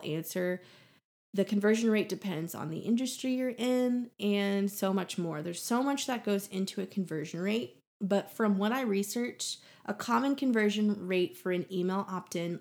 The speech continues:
landing page is between five percent and fifteen percent, which is a pretty big range. And companies with the most success will convert at around twenty to twenty-five percent.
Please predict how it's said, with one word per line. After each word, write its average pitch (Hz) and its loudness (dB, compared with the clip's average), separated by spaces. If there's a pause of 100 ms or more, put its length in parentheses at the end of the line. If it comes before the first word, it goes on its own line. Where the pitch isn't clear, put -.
(120)
landing 220 4
page 175 -2
is 180 -6
between 233 0
five 190 0
percent 196 -2
and 180 -4 (120)
fifteen 185 -4
percent, - -10
which 214 -2
is 233 2
a 214 2
pretty 320 2
big 202 4 (120)
range. - -8 (400)
And 208 6
companies 262 0
with 202 0
the 185 -2
most 226 -2
success 233 2 (480)
will 202 8
convert 185 2
at 180 -2
around 160 -2
twenty 160 -4
to 160 -4
twenty-five - -8
percent. - -8